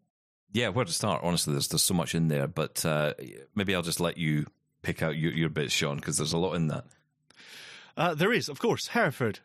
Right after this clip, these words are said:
Speaker 2: Hooray for Hereford. Spent a lot of time in the Crystal Rooms there in my, uh, earlier years. Thank you. I love Hereford. Um, I, I, I, honestly, <sighs> you know the Capsys phone.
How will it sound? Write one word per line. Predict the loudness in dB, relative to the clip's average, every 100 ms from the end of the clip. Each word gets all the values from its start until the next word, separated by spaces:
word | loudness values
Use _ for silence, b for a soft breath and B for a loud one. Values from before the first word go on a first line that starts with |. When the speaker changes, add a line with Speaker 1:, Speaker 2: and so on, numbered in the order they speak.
| 0
Speaker 2:
Hooray | 2 4
for | 2 4
Hereford. | 4 4 2 0
Spent | -2 0
a |
lot | 0 0
of |
time | 0 2
in | 2
the | 0
Crystal | -2 -2 0
Rooms | 2 2
there | 2 2
in | 2
my, | 2 2 2
uh, | 2 2
earlier | 2 2 2
years. | 2 2 2 0
Thank | -2 -4 0
you. | -2 B B B B
I | 0
love | 0 0
Hereford. | -2 -2 -6 B B B -2
Um, | 2 4 4 4 2 -2 _
I, | -2 0
I, | 0 0
I, | -2 2
honestly, | 2 2 2 0 -2 _ -6
<sighs> | -4 -2 -4 -6 -4 -4 -4 -6 -6
you | -2 2 4
know | 4 2
the | 0
Capsys | 0 -2 0 -2 0
phone. | 0 0 0 -4